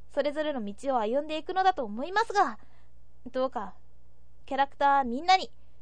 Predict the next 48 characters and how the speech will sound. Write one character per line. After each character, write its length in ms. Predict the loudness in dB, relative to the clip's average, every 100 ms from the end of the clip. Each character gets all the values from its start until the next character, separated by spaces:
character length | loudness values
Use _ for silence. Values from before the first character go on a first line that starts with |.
| -10
幸 340 | -6 0 2 2
せ 120 | 2
な 80 | 0
未 160 | 0
来 180 | 2 2
が 80 | 0
訪 180 | -2 -2 0
れ 80 | -2
る 80 | -2
こ 100 | 2
と 200 | 2 2
を 40 | -4 -8
心 360 | -4 0 0
か 100 | 2
ら 80 | -2
祈 180 | -2 -6
っ 80 | -6
て 100 | -6
い 80 | -6
ま 140 | -6
す。 60 | -8 -12 -12 -12 -10 -10 -10 -10 -12 -12 -12 -12 -12 -10 -10 -10 -10 -10 -10 -12 -12 -10 -4
と、 400 | 4 4 4 2 -8 -10 -10 -10 -10 -6
な 160 | -4
ん 20 | -2
だ 80 |
か 120 | -2 -2
長 240 | -2 -2
く 120 | -2
な 100 | -2
っ 40 | -4
て 100 | -6
し 120 | -4
ま 160 | -4
い 60 | 2
ま 100 | 2
し 60 | 6
た 100 | 6
が、 220 | 6 2 -6 -10 -8 2
何 280 | 4 6
は 120 | 2 4
と 140 | 6
も 80 | 10
あ 140 | 8
れ、 120 | 8 2 -10 -10
企 120 | 2 6
画 180 | 6
終 220 | 4 0 10
了。 180 | 10